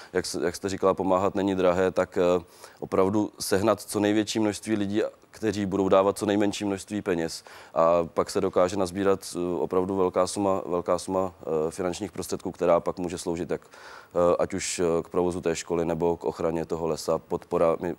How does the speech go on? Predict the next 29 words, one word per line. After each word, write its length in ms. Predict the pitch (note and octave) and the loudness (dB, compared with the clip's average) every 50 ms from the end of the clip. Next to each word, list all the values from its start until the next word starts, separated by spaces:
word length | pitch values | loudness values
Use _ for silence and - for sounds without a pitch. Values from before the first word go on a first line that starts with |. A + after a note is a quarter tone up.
| - - - | -10 -16 -16
s-, 140 | - - - | -16 -14 -8
budeme 280 | C#2+ E2 E2+ E2+ E2+ D#2 | -4 -2 -2 -2 -2 -4
se 100 | F2 E2+ | -6 -6
snažit 280 | - F2 E2+ F2+ - | -6 -6 -4 -4 -4
i 60 | F2+ | -4
podporovat, 680 | E2+ - F2 - - - F2 E2 E2+ E2+ F2 - - - | -4 -6 -6 -8 -4 -4 -2 0 2 0 0 -2 -4 -14
eh, 440 | - - - - - - D#2 D#2 | -20 -20 -20 -18 -8 -4 -4 -2
drobné 360 | D#2+ E2 F2 E2+ E2 F#2 F2+ F2 | 0 0 0 0 2 2 0 0
podnikatele. 680 | - F2 E2+ F2+ E2 - D#2+ - - F2 F2 F2 E2+ - - _ _ _ _ _ _ _ _ _ - - - - | -2 -4 -4 -2 -2 -2 -2 0 2 2 4 2 2 0 -6 _ _ _ _ _ _ _ _ _ -16 -12 -8 -6
Vždycky 280 | F2 E2+ - - G2 F2 | -6 -6 -4 -4 -2 -2
to, 100 | - E2+ | -2 0
co, 260 | - - G2 F#2 D#2+ | 2 2 2 2 0
eh, 480 | - - - - - E2+ E2+ F2 F2 - - - - | -2 -14 -8 -2 0 2 2 2 0 -2 -6 -12 -16
v 80 | - - | -12 -6
čem 180 | - G2+ F2+ | -2 0 2
my 100 | F#2+ F#2 | 2 2
jim 120 | F2+ F#2 E2+ | 2 2 2
pomůžeme, 420 | - F2 F2+ F2+ F2 F#2+ F#2 F2+ | 0 0 2 0 0 0 0 2
tak 120 | F2+ E2+ | 2 2
by 80 | E2 F2+ | 2 2
mělo 200 | F2+ F2+ F2+ F2+ | 2 2 2 2
mít, 220 | F2+ F2 E2+ - | 2 0 -2 -4
eh, 40 | - - E2 E2+ E2+ E2 D#2+ D2 - - - - | -4 -2 0 2 2 2 0 0 -4 -6 -10 -8
pozitivní 440 | - F#2+ E2+ F#2+ D2+ F2+ E2 F2 E2+ | -6 -4 -4 -2 -2 -2 -2 -2 -2
dopad 280 | E2+ D#2+ - E2+ D#2 | -2 0 0 -2 -2
na 100 | E2+ E2+ | -2 -4
to 120 | D#2+ - E2+ | -2 0 0
jejich 200 | E2+ D#2+ - - | 0 -2 -4 -6
prostředí. 500 | - D#2 D2 - - - D2 B1 - | -10 -10 -10 -10 -10 -10 -10 -10 -12